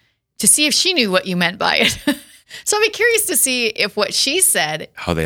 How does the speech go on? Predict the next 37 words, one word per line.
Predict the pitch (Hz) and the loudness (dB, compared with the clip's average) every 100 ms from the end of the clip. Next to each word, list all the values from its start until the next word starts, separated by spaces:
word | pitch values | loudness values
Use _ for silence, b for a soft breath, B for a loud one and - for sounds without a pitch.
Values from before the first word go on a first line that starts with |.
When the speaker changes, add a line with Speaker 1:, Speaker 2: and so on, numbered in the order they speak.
| 247 | 2
Speaker 1:
is | |
what | 220 226 | 2 2
Speaker 2:
align. | - | 2
Speaker 1:
you | 220 254 | 0 2
say. | - 226 - 180 | 2 2 2 2
Speaker 2:
Yep, | - - 311 302 - | 2 0 -2 -4 -2
yep. | 147 277 - | -4 -4 -6
Speaker 1:
<laughs> | 262 254 - _ - - - _ - | -6 -6 -10 _ -20 -20 -20 _ 2
Speaker 2:
So | - 180 160 | 4 4 2
I, | - | 2
I | 147 143 | 0 0
think | 131 - 165 | -2 -2 -2
another | 151 120 104 101 101 101 98 98 95 92 | 0 0 0 0 0 0 0 0 0 0
way | 82 80 80 80 80 78 - | -2 -4 -2 -2 -2 -4 -2
to, | - - 80 76 76 - _ _ | -2 -2 -4 -4 -8 -14 _ _
I, | 85 - | -14 -8
I'm | - | -6
just, | 87 92 85 - | -4 -6 -6 -6
and | 104 | -4
now | 95 95 | -2 -2
every | 95 98 | -4 -4
time | - 104 | -2 -2
I | |
say | 87 92 | 0 -2
the | 80 | -4
word | 78 78 | -4 -6
think | - 78 82 | -8 -8 -6
in | 82 | -6
this | 78 73 | -4 -6
episode, | 78 - - 78 | -6 -4 -2 -4
I'm | 73 | -6
like, | 71 - _ _ _ _ | -12 -16 _ _ _ _
"No | - 95 | -4 -4
pun | 87 90 | -2 -4
intended." | 85 85 82 - - - - 247 - | -6 -6 -4 -2 -2 -2 -2 -4 -2
Speaker 1:
<laughs> | 233 - 214 - | -4 -4 -8 -2
Speaker 2:
Um, | 95 92 90 85 85 | 0 2 0 -2 -8